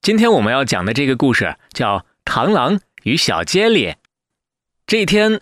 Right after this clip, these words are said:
是小螳螂的生日，小螳螂已经长大了，妈妈答应让他自己出去逛逛。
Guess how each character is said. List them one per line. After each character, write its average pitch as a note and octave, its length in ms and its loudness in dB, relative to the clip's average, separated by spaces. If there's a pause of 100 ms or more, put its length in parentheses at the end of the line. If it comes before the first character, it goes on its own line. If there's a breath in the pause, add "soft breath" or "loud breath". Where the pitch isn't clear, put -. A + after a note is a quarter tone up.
是 - 160 0
小 A2 200 0
螳 A#2 200 -2
螂 C3 180 0
的 D#3+ 80 2
生 F#3+ 240 2
日， B2 240 0 (360)
小 C#3 140 -2
螳 C#3+ 160 0
螂 G3 180 2
已 D#3 80 0
经 E3+ 180 2
长 G2 220 -2
大 F#3+ 200 0
了， F#2+ 240 -2 (220)
妈 C3+ 160 -2
妈 A#2+ 100 0
答 C#3+ 220 -2
应 A#2+ 160 0 (180 soft breath)
让 D3 160 -2
他 E3+ 80 0
自 A3 200 0
己 A#2 180 -2
出 - 180 0
去 A#2+ 120 0
逛 C3 260 0
逛。 F2 240 -6